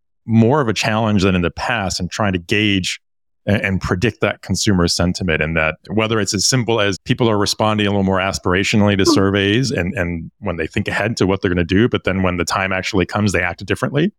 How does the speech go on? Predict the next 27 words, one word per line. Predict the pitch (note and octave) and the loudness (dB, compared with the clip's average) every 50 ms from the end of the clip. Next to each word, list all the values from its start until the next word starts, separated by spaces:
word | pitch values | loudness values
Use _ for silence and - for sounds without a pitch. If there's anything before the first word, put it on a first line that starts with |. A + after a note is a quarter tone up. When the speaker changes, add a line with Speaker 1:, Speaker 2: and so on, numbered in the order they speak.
| _ _ _ _ _ _ _ - | _ _ _ _ _ _ _ -10
Speaker 1:
and | G2 F2 | -6 -6
it | E2 D#2+ | -4 -2
hasn't | F#2+ G2 E2 F2 D#2 | 0 0 0 -2 -2
quite | - G2+ F2+ - | -2 -2 -2 -2
been | - F#2 F2 | -2 -4 -2
the | D#2+ | -2
same. | - - G2+ F#2+ C3+ F3 G3+ - _ _ _ _ _ _ _ _ - | -2 0 0 0 0 0 -2 -2 _ _ _ _ _ _ _ _ -2
But | A2+ G2 G2+ - - | -2 -2 -2 -4 -6
I, | - - - - - - | -8 -6 -4 -4 -2 -2
I | A#2 | 0
think | A2+ F3+ F3+ | 0 0 0
it's | - - C#3+ | 0 0 2
interesting | G3 G3+ - G#3+ - F3 D#3 | 2 4 4 2 2 2 2
that | C#3+ C#3 | 2 2
you're, | B2+ A#2 - | 0 -2 0
you're | A#2 A2+ A2+ - | 0 -2 -2 -2
both | G2+ - - B2 A2 - | -4 0 0 0 0 2
saying | - C3 D3 C#3+ B2+ A2+ - A2+ | 0 0 0 0 0 0 0 0
very | G#2+ C3+ D3 B2+ | 0 0 0 0
similarly | - - C3+ D#3 D#3+ A#2 G2 F#2 F2 F2 F2 | 0 0 0 0 2 2 2 2 2 0 0
here | - G2 G2+ G2 | 0 2 2 2
that | F#2+ F#2+ F#2+ - - - | 2 0 0 -2 -4 -2
there's | A2+ A2 G2 F#2 | 0 0 2 2
reason | A2+ C#3 D3+ C3 C3 A2+ | 2 2 4 4 2 2
to | - | 2
feel | - - A2+ G2+ | 2 2 2 2
good | F#2 B2 A2+ D2+ - - | 2 0 0 0 -4 -6